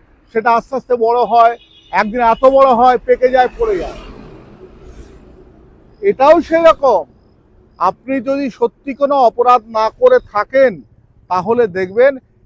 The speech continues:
এই মামলার কিছু নেই। যারা বিদেশে যাওয়ার জন্য, ভিসা পাওয়ার জন্য, অর্থাৎ ওয়ার্ক ভিসাতে যারা যাবেন, যারা, আহ, এটা নিয়ে ভাবছেন কিংবা সম্ভাবনা রয়েছে, তারা ফোর নাইনটি এইট নিয়ে ভাবুন, তারা হাইকোর্টে কোয়াশে যান কিংবা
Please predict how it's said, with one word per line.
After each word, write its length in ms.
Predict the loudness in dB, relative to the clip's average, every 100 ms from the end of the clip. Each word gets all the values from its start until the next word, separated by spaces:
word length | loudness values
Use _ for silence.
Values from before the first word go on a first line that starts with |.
| _
এই 340 | -4 -2 -4
মামলার 720 | -6 -6 -8 -6 0 2 2
কিছু 500 | -2 _ -14 -12 -10
নেই। 300 | -8 -8 -10 -16 _ _ _ _ -4
যারা 260 | 0 2
বিদেশে 540 | 0 -4 -4 -4 -4 -2
যাওয়ার 340 | 2 2 0
জন্য, 280 | -2 -4 -6
ভিসা 360 | -10 -12 -6 -4
পাওয়ার 400 | 0 2 0 -2
জন্য, 520 | -8 -6 -8 -8 -10 _ _ _
অর্থাৎ 220 | -6 -2
ওয়ার্ক 240 | 2 0 0
ভিসাতে 420 | -6 -6 -6 -2
যারা 200 | -2 0
যাবেন, 380 | -2 -4 -6 -8
যারা, 300 | -6 -4 -4 -8 _ _
আহ, 180 | -2 -2 -2
এটা 280 | -4 -2 0
নিয়ে 340 | 0 0 -2 -8 -6
ভাবছেন 480 | -4 -4 -2 -2 -2
কিংবা 440 | -8 -2 0 -2 -6 -10
সম্ভাবনা 520 | -8 -4 -2 -2 -2
রয়েছে, 340 | -2 -4 -4 -6 -4 -4 -4 0
তারা 240 | 2 4
ফোর 220 | 2 2 0
নাইনটি 400 | 2 2 2 -6
এইট 160 | -8
নিয়ে 280 | -6 2 2
ভাবুন, 460 | 2 -2 -2 -6 -6
তারা 440 | -2 2 4 4
হাইকোর্টে 480 | 4 -4 -4 -2 -2
কোয়াশে 460 | -2 -2 -2 -4
যান 220 | -6 -6 -6
কিংবা 340 | -8 0 0